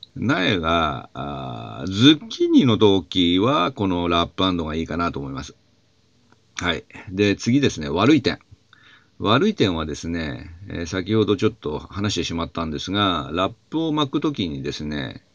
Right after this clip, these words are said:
縦方向にするじゃないですか。地面から見ると垂直方向。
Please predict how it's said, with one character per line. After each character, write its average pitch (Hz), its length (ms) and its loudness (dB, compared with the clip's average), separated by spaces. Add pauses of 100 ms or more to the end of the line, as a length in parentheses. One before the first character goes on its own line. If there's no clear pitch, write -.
(840)
縦 123 240 -2
方 220 240 4
向 87 120 -2
に 78 80 -4
す 95 100 -2
る 90 60 0
じ 85 80 -2
ゃ 78 40 -4
な 69 80 -4
い - 20 -6
で - 40 -6
す - 80 -12
か。 64 220 -12 (360)
地 90 220 2
面 98 300 6
か 82 140 -6
ら 78 120 -2
見 85 120 -2
る 76 100 -4
と - 100 -10
垂 113 260 0
直 107 240 0
方 - 260 -2
向。 - 380 -12